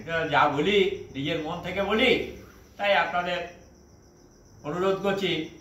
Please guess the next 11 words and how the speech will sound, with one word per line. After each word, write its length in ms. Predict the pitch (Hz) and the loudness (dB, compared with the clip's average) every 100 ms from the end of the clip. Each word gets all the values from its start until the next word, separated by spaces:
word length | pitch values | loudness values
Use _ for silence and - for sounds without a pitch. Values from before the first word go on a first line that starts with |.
| - - - - - - - - - 147 | -20 -20 -20 -20 -20 -20 -20 -20 -4 -2
আমার 220 | 190 185 175 | 2 2 2
উপর 140 | 160 170 | -2 -6
নিজস্ব 300 | 165 185 190 190 | -4 -4 -2 -2
উপলব্ধি 500 | 175 190 202 202 214 220 - - - - | -2 0 0 2 4 4 2 -10 -18 -10
এবং 120 | 175 175 | -6 -2
আত্ম 160 | 180 - 190 | -2 -2 -2
উপলব্ধির 460 | 185 190 190 202 202 | -2 -4 -4 -4 -2
কথা, 220 | 208 208 214 214 - - - - | 0 4 4 2 -2 -14 -20 -4
জ্ঞানের 300 | 139 175 196 202 | -2 -2 -2 -2
কথা 220 | 196 202 208 - | 0 0 0 0
আমি 120 | 180 | -4